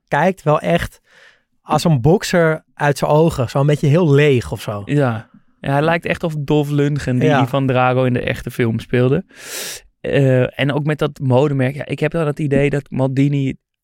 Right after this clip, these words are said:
Speaker 2: gewoon de ontwikkelde, culturele, slimme,
Speaker 1: De
Speaker 2: ehm,
Speaker 1: gentleman.
Speaker 2: gentleman is. Die denkt, "Ah, die Vieri, dat wordt helemaal niks. Die raakt aan lager wal. Laten we maar een soort project samen doen. Dan, dan,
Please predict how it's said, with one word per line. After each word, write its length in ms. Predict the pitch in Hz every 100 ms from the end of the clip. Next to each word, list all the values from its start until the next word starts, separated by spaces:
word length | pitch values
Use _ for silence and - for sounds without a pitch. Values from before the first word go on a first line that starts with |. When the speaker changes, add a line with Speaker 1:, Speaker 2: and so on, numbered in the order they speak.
| _
Speaker 2:
gewoon 680 | - - 131 123 123 120 120 _ _ _ _ _ _
de 180 | 131 131
ontwikkelde, 720 | 127 123 131 127 123 120 120
culturele, 840 | - 123 123 123 120 120 120 117 113
slimme, 880 | - - 131 127 120 113 113 113 - _ _ _
Speaker 1:
De 160 | -
Speaker 2:
ehm, 140 | 117 117
Speaker 1:
gentleman. 520 | 120 123 127 117 120
Speaker 2:
gentleman 560 | 131 135 156 147 151
is. 380 | 151 165 - - _ _ _ _
Die 200 | 139 127
denkt, 380 | 127 120 127 -
"Ah, 140 | 117 117
die 140 | 127
Vieri, 440 | 123 131 123 120 123
dat 160 | 120
wordt 180 | 123 123
helemaal 260 | 127 123 117
niks. 380 | 117 131 123 -
Die 120 | 120
raakt 220 | 120 -
aan 100 | 123
lager 360 | 123 120 - 117
wal. 360 | 120 120 123 - - - -
Laten 340 | 127 123 127 131
we 60 |
maar 140 | 120 120
een 80 |
soort 200 | 117 135
project 340 | - 127 131 -
samen 360 | 127 120 120
doen. 180 | 120 123
Dan, 200 | 117 113 -
dan, 320 | 113 113